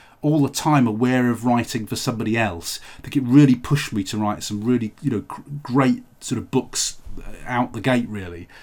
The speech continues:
Um, so I'm very pleased with the books I wrote for collaborations. I don't regret it for one minute, but what I've learned from that is that it doesn't really suit my personality style. Now, if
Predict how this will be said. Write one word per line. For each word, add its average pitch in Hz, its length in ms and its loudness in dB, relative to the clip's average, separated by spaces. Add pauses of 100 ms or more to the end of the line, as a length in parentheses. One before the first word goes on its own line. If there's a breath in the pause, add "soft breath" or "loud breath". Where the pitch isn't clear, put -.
(200 loud breath)
Um, 107 680 2
so - 140 2
I'm 113 80 2
very 139 140 6
pleased 127 340 4
with 107 80 -2
the 90 80 -12
books - 260 -10
I 98 100 -8
wrote 90 220 -10
for - 80 -18
collaborations. 90 800 -12 (420 loud breath)
I - 40 -14
don't 147 180 6
regret 139 320 2
it - 100 -8
for 117 80 -6
one 120 260 4
minute, 90 360 2 (340 soft breath)
but 113 160 -4
what 110 120 -4
I've 113 380 -6
learned 143 400 8
from 101 140 -6
that 98 180 -8
is 98 140 -8
that 107 120 -6
it 107 80 -10
doesn't 120 240 0
really 107 140 -4
suit 110 380 0
my 110 220 -2
personality 98 880 -6 (140)
style. - 480 -4 (680)
Now, 104 300 0 (480 loud breath)
if - 420 2